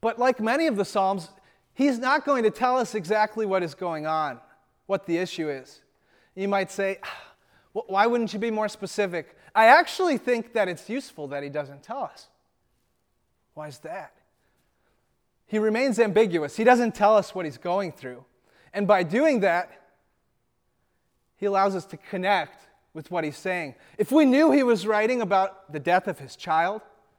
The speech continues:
or just getting fired from a job, or getting chased out of town by the king, we could write it off and say, "Ah,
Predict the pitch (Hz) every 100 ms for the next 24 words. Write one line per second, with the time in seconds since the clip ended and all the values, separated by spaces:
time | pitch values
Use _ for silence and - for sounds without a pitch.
0 | _ _ _ - 170 185 - 196 180 147
1 | 165 156 180 165 175 147 - 151 147 160
2 | 214 208 _ _ _ _ - 170 180 165
3 | 190 180 - 180 165 - 170 170 165 151
4 | - 190 240 220 208 233 214 240 240 247
5 | 254 220 233 285 302 - -